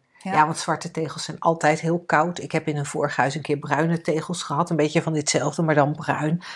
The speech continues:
Speaker 2: Maar ook altijd koud. Je kan er ook geen vloerverwarming meer onder leggen, want het is al honderd jaar geleden hier neergelegd. Kan je moeilijk eruit halen. Nou, weet je, er komt een hele trein aan gedachten. En dat is wat je voelt. Niet die tegels, want eerlijk gezegd zit ik op dit moment met mijn, eh,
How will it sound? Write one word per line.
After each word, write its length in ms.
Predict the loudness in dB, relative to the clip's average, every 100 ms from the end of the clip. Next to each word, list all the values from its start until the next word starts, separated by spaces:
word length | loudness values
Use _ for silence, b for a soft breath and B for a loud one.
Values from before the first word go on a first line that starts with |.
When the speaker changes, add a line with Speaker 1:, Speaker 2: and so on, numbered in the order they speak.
| B
Speaker 2:
Maar 160 | 0 2
ook 120 | 2
altijd 360 | 2 2 -2
koud. 360 | 2 2 2 4
Je 80 | 4
kan 180 | 8 8
er 60 |
ook 120 | 8
geen 140 | 6 2
vloerverwarming 800 | 6 6 6 4 6 6 6 6
meer 140 | 4
onder 240 | 2 2
leggen, 300 | 4 2 0
want 120 | -2 -2
het 100 | -4
is 140 | 0
al 80 | 2
honderd 300 | 2 0 -2
jaar 160 | -2
geleden 280 | 0 2 4 4
hier 120 | 4
neergelegd. 600 | 6 4 6 6 4 0 B B B
Kan 140 | 6
je 60 | 8
moeilijk 300 | 6 6 8
eruit 280 | 10 10 8
halen. 240 | 6 4 B B B
Nou, 140 | 8
weet 120 | 8 8
je, 60 |
er 120 | 6
komt 220 | 8 8 8
een 80 |
hele 240 | 8 8 6
trein 320 | 6 6 8
aan 120 | 4
gedachten. 640 | 4 2 2 0 -4 -2 -4 b b b b
En 140 | -2
dat 220 | 0 0
is 120 | 2 2
wat 220 | 2 0
je 60 |
voelt. 520 | -2 2 2 0 -10 _ _ _ _ 0
Niet 200 | 4 4
die 120 | 2
tegels, 520 | 4 4 4 2 -2
want 300 | -2 -2 -2
eerlijk 220 | 0 0 0
gezegd 340 | 2 2 2
zit 120 | 0
ik 100 | 2
op 80 | 2
dit 120 | 2
moment 380 | 4 6 6 4
met 160 | 2 2
mijn, 300 | 4 6 6
eh, 200 | 6